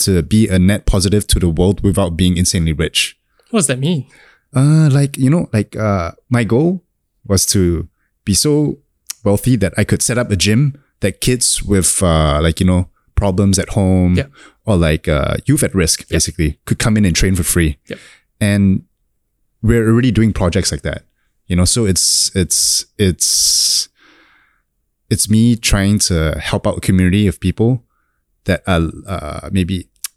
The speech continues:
Speaker 1: I, I don't want to come from a place where I'm, like, feeling high, high and
Speaker 2: Mm.
Speaker 1: mighty, but less privileged
Speaker 2: Yep.
Speaker 1: than I am.
Speaker 2: Yep.
Speaker 1: Yeah. So I think that was the goal that I was trying to achieve when I wanted to be rich like Bill Gates.
Speaker 2: Mm.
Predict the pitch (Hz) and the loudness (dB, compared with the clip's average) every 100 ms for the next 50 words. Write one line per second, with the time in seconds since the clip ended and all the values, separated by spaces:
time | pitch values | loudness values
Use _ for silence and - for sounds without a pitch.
0 | - 110 131 131 208 196 - 139 110 98 | -4 -2 2 2 2 0 -2 -2 0 0
1 | 95 95 - - 92 85 82 - 82 73 | 2 2 0 -2 0 0 -2 -4 -6 -4
2 | - 87 90 90 85 - - 90 87 87 | 0 0 2 0 -4 -6 -2 0 2 2
3 | 113 - _ - 90 101 107 - 95 85 | 0 -4 _ -8 -2 0 0 0 0 0
4 | 82 - - 107 101 87 80 76 - - | -2 -4 -4 -4 0 0 0 -2 -6 -12
5 | - 95 82 76 - 90 82 - _ _ | -4 0 2 0 0 0 -2 -4 _ _
6 | - 95 101 92 85 90 90 90 82 80 | -2 0 2 2 0 0 0 2 2 0
7 | - 92 80 101 90 92 85 90 87 82 | 0 -2 0 0 0 0 2 2 0 0
8 | 82 92 87 78 80 73 78 - 156 143 | 0 0 -2 0 -2 -2 -2 -2 -2 -2